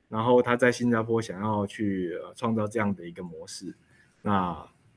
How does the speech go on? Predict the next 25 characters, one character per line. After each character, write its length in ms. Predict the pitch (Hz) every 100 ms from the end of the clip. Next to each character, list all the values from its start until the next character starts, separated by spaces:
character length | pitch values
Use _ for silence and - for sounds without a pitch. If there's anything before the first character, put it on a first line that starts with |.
| -
呃， 280 | 87 87 -
在 160 | 127 120
新 180 | 123 123
加 180 | 117
坡 320 | 117 120 113 113
他 180 | 120
已 60 | 98
经 180 | 98 104
有， 360 | 95 76 - -
呃， 100 | 87
四 240 | - 147
间 220 | 117 110 107
店， 240 | 113 - - _ _ _ _
那 140 | 110 104
都 180 | 120 127
是 200 | 131 107
采 200 | 107 104
取 160 | 92
这 140 | 95 107
种 160 | 90
模 200 | 78 76
式 200 | - 95
哦， 160 | 85 - _ _ _ _
来 140 | - 95
做， 440 | - 110 98 85